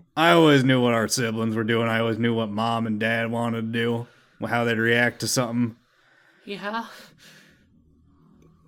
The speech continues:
Speaker 1: These two, not so much.
Speaker 2: I think, I think I'm, I think I'm gonna stay back on the ship next time.
Speaker 1: <sighs>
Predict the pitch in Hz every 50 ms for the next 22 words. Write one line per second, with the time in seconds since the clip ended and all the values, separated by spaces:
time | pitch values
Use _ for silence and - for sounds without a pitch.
0 | _ - 139 143 147 151 143 143 143 - 165 156 147 147 139 127 120 - - -
1 | 127 117 110 107 98 95 - - - - - - - - _ _ _ _ _ _
2 | _ _ _ _ _ _ _ _ _ _ _ _ _ _ _ _ _ _ _ -
3 | 196 190 - 247 226 233 240 240 - - 214 214 233 233 226 226 233 220 208 208
4 | - - 202 190 - 214 202 196 208 185 185 190 180 170 - _ _ _ - -
5 | - - 170 165 160 165 165 165 - - 156 147 147 - - 143 - - 170 156
6 | - - - - - 170 156 147 160 160 165 160 - -